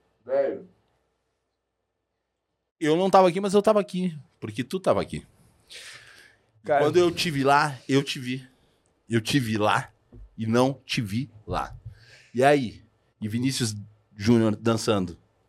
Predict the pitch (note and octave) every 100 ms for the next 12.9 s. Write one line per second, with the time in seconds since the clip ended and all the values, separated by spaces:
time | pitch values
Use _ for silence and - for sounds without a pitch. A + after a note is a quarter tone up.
0 | _ - A2 D3 - _ _ _ - G#2+
1 | G#2+ F#2+ G#2+ _ _ - G#2+ - G#3 A#3
2 | G#3+ E3 C3 A2+ G#2 - - _ _ _
3 | _ _ _ _ _ - - - _ _
4 | _ _ _ _ G2 A2+ A2+ F#2+ G#2+ G#2
5 | - - - F#2 F#2+ G2+ G2 F2+ F#2+ G#2+
6 | G#2 D2+ _ _ _ _ _ _ - A#2+
7 | G2 G#2 G#2+ A#2+ A2 - B2 A#2 G#2 G#2
8 | A2+ A2+ - A#2+ A#2 A#2 - A#2+ B2 A2
9 | D#2 - B2+ - _ _ _ - A#2+ D3+
10 | D3+ - _ _ - C3 F3+ D3+ E3+ D3
11 | - A2+ A2 C#3+ A#2 - - _ _ _
12 | _ G2 G2 D3 D3 A#2 A2 F#2+ D2+